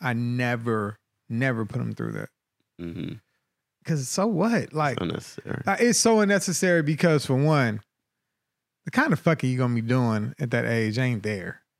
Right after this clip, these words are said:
Speaker 1: It,
Speaker 2: <laughs>
Speaker 1: it ain't, man. You ain't. I, <sighs> come on.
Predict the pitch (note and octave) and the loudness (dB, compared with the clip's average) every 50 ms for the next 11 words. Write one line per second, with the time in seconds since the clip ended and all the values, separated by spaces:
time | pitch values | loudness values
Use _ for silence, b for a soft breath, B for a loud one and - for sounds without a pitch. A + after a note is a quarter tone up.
0 | _ _ - E3 D#3 - F2+ F2 C3 A#2 G#2 - - F2+ - - - A3+ G3+ F3 | _ _ 0 0 2 2 0 0 -2 -4 -6 -4 -4 -4 -4 -2 0 0 2 2
1 | C#3 B2 A2+ G#2 G#2+ A2+ A2 A2 A2 A#2 C#3 E3 F#3+ F3 C#3 A#2+ A#2 B2+ B2+ - | 2 0 -2 -4 -4 -4 -4 -2 0 0 2 2 2 2 2 2 0 -4 -6 -12
2 | _ _ _ _ _ b b b b b b b G#3+ b _ _ - F#3+ E3 - | _ _ _ _ _ b b b b b b b -20 b _ _ -8 -6 -6 -6
3 | - _ _ - - - - - - _ _ _ _ _ - - A#2 G2+ F#2+ G2+ | -8 _ _ -10 -8 -8 -8 -10 -12 _ _ _ _ _ -8 -6 -6 -6 -6 -8
4 | G#2 A2+ B2 | -10 -12 -14